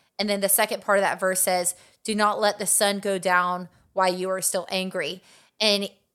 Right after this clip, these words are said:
Charles Stanley broke down this message of "In your anger, do not sin." And what it helped me with is the next time I did become angry,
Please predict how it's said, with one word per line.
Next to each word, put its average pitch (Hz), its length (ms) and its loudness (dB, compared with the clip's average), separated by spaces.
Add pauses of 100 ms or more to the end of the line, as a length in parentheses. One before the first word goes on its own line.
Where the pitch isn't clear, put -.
(140)
Charles 247 320 4
Stanley 226 320 0
broke 208 320 0
down 208 300 2
this 185 180 -2
message 196 380 -2
of 180 180 0
"In 208 140 -2
your 190 160 -2
anger, 208 320 -2
do 180 120 -8
not 180 220 -2
sin." 190 380 4 (440)
And 208 300 0 (440)
what 220 540 0
it 214 220 -4
helped 226 320 -6
me 262 160 -2
with 190 380 -2
is 202 260 2 (200)
the 214 140 -4
next 220 340 0
time 220 220 2
I 196 120 4
did 247 240 0
become 196 260 -4
angry, 170 540 -6